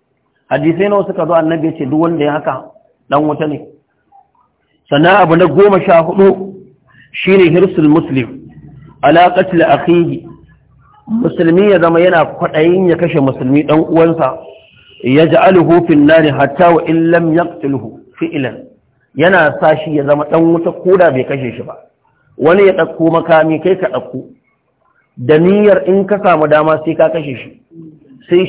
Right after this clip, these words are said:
shi bai samu, baka samu dama ba, shi sai ya samu dama sai ya yi ne. Annabi ya ce, "Fal qatilu wal maqtulu min," da wanda ya yi kisan da shi wanda aka kashe duk wuta za a tafi.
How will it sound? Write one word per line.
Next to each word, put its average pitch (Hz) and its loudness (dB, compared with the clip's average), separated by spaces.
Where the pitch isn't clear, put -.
shi 196 -2
bai 185 0
samu, 151 0
baka 135 -4
samu 151 0
dama 165 2
ba, 139 -4
shi 160 -6
sai 170 0
ya 170 0
samu 143 -2
dama 147 0
sai 151 -4
ya 151 0
yi 160 2
ne. 143 -2
Annabi 160 0
ya 165 2
ce, 147 -6
"Fal 135 -2
qatilu 160 0
wal 147 2
maqtulu 180 0
min," 151 -4
da 139 0
wanda 185 0
ya 160 2
yi 165 -2
kisan 156 -4
da 127 -4
shi - -4
wanda 160 0
aka 139 -4
kashe 135 -10
duk 156 0
wuta 156 -2
za 151 2
a 147 -4
tafi. - -16